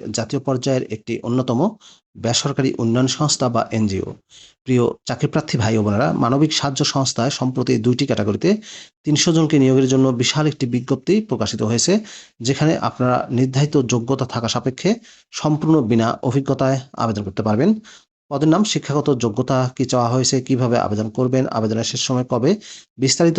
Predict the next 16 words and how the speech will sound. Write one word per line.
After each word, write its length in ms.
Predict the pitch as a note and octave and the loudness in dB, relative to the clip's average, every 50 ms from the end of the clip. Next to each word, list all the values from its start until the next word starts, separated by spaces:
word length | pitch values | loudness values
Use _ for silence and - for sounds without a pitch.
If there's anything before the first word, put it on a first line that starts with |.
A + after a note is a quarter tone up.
| D#3 D#3 | 2 0
তথ্যগুলো 320 | D3+ D3 - - D3+ C#3+ C#3 B2+ | 0 -2 0 0 2 2 2 2
আপনাদেরকে 320 | - A#2 A2 A#2 A2 B2+ | 0 0 -2 -2 0 0
জানিয়ে 260 | A2+ A2+ A2 A2+ A#2 A#2 | 0 2 2 2 2 2
দেব। 100 | B2 B2+ C3 - - A2 | 2 2 0 -2 -2 -4
আশা 160 | A2 - D3+ C3+ | -2 -2 -2 0
করব 140 | C#3 C3+ D3 D#3+ - - | 0 0 0 0 0 0
আপনারা 280 | A#2 - B2 A#2 A#2 A#2 A#2 A2 | -2 0 0 0 2 0 0 0
ভিডিওটি 260 | A2+ A#2+ G#2+ G#2 G2+ A2+ A#2+ | -2 -2 -2 -2 -2 -2 -2
কন্টিনিউ 300 | A#2 A2 A2+ B2+ B2+ B2+ | -2 0 0 0 0 2
করবেন। 260 | B2+ C3+ C3 D3+ F3 G3+ G3+ - - - - - _ - - G#2+ | 2 0 2 2 0 0 -2 -6 -16 -20 -20 -20 _ -8 -4 -2
আর 80 | G#2+ A2 - | -2 -2 0
এরকম 220 | A2+ A#2 A#2+ - B2+ B2+ | -2 -2 0 0 2 2
লেটেস্ট 280 | C3+ C3+ - D#3 - - - - | 2 2 2 0 0 0 -2 -2
নিয়োগ 140 | - A#2 A2+ A2 | 0 -2 0 0
বিজ্ঞপ্তির 420 | A#2+ A#2+ - C#3 B2+ - C3+ C3+ C3 D3+ | -2 -2 -2 -4 -2 -2 -4 -2 0 -2
তথ্যগুলো 300 | D3 - - D3 D3 | -2 0 2 2 2